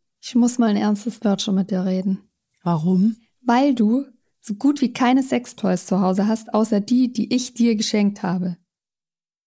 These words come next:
Speaker 2: Ja, ich stehe halt auf die gute alte Handarbeit.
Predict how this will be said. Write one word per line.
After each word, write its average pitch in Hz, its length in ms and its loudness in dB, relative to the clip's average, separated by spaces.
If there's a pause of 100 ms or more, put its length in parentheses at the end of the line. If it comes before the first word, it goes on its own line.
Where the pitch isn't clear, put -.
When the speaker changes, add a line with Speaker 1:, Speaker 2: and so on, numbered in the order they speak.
(160)
Speaker 2:
Ja, 202 1400 2
ich - 180 -4
stehe 254 300 0
halt 254 180 0
auf 233 160 0
die - 100 -4
gute 262 340 2
alte 240 280 2
Handarbeit. 175 680 2